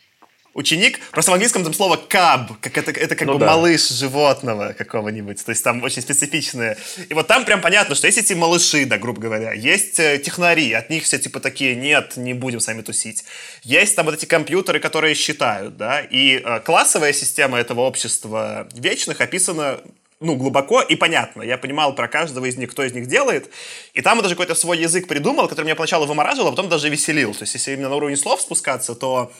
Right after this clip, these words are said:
Speaker 1: он, например, в английской версии, типа, «Не знаю, как, опять же, как было в русском, поможете мне?» Там было «down when» и «up when». То есть, они путешествовали никуда, а типа как
Speaker 2: Это никак не перевели.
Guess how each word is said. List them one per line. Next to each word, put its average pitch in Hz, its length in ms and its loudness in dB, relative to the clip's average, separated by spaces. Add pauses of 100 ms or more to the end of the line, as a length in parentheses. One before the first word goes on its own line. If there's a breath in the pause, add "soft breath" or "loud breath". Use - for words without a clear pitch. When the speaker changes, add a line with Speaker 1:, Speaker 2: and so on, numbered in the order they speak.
(160 loud breath)
Speaker 1:
он, 147 80 -2
например, 139 240 0
в 139 40 -4
английской 147 260 -4
версии, 135 180 0
типа, 131 320 -2
«Не 139 80 -4
знаю, 135 160 0
как, 131 80 -8
опять 123 160 -6
же, - 80 -8
как 127 80 -4
было 127 160 -2
в 143 60 -8
русском, 220 220 -6
поможете 117 360 -6
мне?» 110 220 -10 (280 loud breath)
Там 156 160 0
было 156 320 4 (200)
«down 214 340 6
when» 165 460 4
и 160 80 4
«up 160 280 4
when». 110 220 4
То - 60 -14
есть, - 100 -4
они 147 100 -2
путешествовали 156 440 0
никуда, 160 600 2
а 135 120 4
типа 135 520 2
как - 240 -4 (160)
Speaker 2:
Это 143 240 4
никак 143 540 2
не 120 80 -4
перевели. 104 400 -2